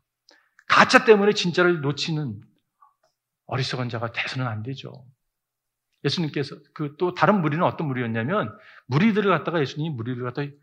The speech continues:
미혹해 하는 자다라고 이야기했습니다. 유일신을 믿던 유대인들에게 예수님이 그 일을 해-, 행했다면요, 정말 최고의 아주 사기꾼이죠. 대단한 거 아닙니까, 여러분? 그분을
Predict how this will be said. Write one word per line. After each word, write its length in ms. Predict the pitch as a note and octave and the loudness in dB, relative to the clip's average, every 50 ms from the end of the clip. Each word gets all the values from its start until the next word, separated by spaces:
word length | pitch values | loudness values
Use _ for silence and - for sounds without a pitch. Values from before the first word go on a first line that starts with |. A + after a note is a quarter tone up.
| _ _ _ _ _ _ _ | _ _ _ _ _ _ _
미혹해 340 | - A2 B2 E3+ F3 - - | -4 0 0 0 0 0 -2
하는 180 | - E3+ E3+ | -4 -4 -4
자다라고 500 | D3+ C#3+ D3+ C#3+ D3+ D3+ C#3+ D3+ D3+ G3+ | -2 -4 -4 -2 -2 -2 -2 -2 -4 -4
이야기했습니다. 800 | G3+ E3 F3 C#3+ G#2+ G#2+ - C3 A2 B2+ B2+ - - - - _ _ _ _ _ _ _ _ _ _ _ _ _ | -4 -2 -4 -4 -4 -8 -10 -12 -14 -14 -14 -14 -16 -18 -20 _ _ _ _ _ _ _ _ _ _ _ _ _
유일신을 460 | - C3 D#3+ A3+ B3 - - A3+ G#3+ A3 | -2 2 2 2 2 2 2 2 2 2
믿던 340 | G3+ F3 F3 - F#3 F3+ | 2 2 2 0 0 0
유대인들에게 800 | D#3 C#3 C#3 C#3+ C#3 C#3 B2+ A#2+ A2+ A2 G#2 A2 A#2+ C#3 C3 G#2+ F#2+ F2 F2+ _ _ _ _ _ _ _ _ _ _ - | 0 0 0 0 0 0 -2 -2 -4 -4 -2 -2 -2 -2 -4 -4 -8 -12 -16 _ _ _ _ _ _ _ _ _ _ -4
예수님이 380 | C#3 C3+ C#3+ D#3 C#3+ C#3+ C#3 | -2 -2 -2 -2 -2 -2 -2
그 140 | C#3+ - C#3 | -2 -2 -2
일을 120 | B2+ A#2 | -2 -2
해-, 180 | C3+ C#3+ C3+ - - | -4 -6 -6 -8 -6
행했다면요, 640 | E3 D3 C#3 - - C3 A#2 A#2 A#2+ F#3 A3+ F3+ A#2 - - - _ _ - | -2 -2 -2 -2 -4 -6 -6 -6 -6 -8 -8 -10 -12 -16 -20 -20 _ _ -8
정말 480 | - A#2+ B2+ C#3 D#3+ F3 F#3+ G3+ F#3+ - - | -6 -4 -2 -2 -2 -2 -2 -4 -8 -10 -4
최고의 720 | - - - - C4+ B3+ - A3 F#3 F3 F3+ F#3+ F#3+ D#3 - _ _ _ _ _ _ _ _ _ _ | 0 0 0 2 0 -2 0 -2 -2 -2 -2 -4 -6 -8 -14 _ _ _ _ _ _ _ _ _ _
아주 200 | - B2 A#2 C3 | -10 -10 -8 -6
사기꾼이죠. 880 | - - - F#3 - - F#3 E3 D3+ C3+ - C#3 - - - - - A#2 _ _ _ _ _ _ _ _ _ _ _ _ _ _ _ _ _ _ _ _ _ _ _ _ _ - | -6 -6 -6 -8 -8 -6 -6 -6 -6 -6 -8 -12 -14 -16 -18 -20 -20 -20 _ _ _ _ _ _ _ _ _ _ _ _ _ _ _ _ _ _ _ _ _ _ _ _ _ -4
대단한 300 | - E3+ G3 F#3+ F#3+ G3 | -2 2 2 2 2 2
거 80 | G#3+ | 0
아닙니까, 340 | F#3+ F#3+ A3 A#3 C#4+ - C4+ | 0 0 -2 -4 -4 -4 -4
여러분? 300 | F3+ C#3 A#2+ A#2 - - - _ _ _ _ _ _ _ _ _ _ _ _ _ _ _ _ _ _ _ _ _ _ _ _ _ _ _ _ _ _ _ _ - | -6 -6 -6 -10 -14 -18 -20 _ _ _ _ _ _ _ _ _ _ _ _ _ _ _ _ _ _ _ _ _ _ _ _ _ _ _ _ _ _ _ _ -12
그분을 680 | - C3+ B2+ C3+ C3+ C3+ C#3+ C#3 A2 G2+ - - _ | -8 -4 -2 0 0 0 0 -2 -2 -6 -10 -16 _